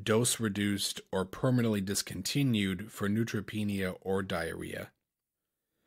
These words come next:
Trodelvy can cause hypersensitivity reactions, including severe anaphylaxis.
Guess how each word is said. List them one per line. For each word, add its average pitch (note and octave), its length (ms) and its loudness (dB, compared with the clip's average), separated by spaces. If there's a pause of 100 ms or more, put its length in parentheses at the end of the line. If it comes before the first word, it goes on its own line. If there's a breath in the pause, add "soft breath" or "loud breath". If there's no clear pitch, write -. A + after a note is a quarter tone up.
Trodelvy B2 520 6
can D3 360 2
cause B2 420 2
hypersensitivity G#2 1040 -2
reactions, F2 640 -4
including A2+ 560 0
severe F#2+ 460 -2
anaphylaxis. - 1040 -6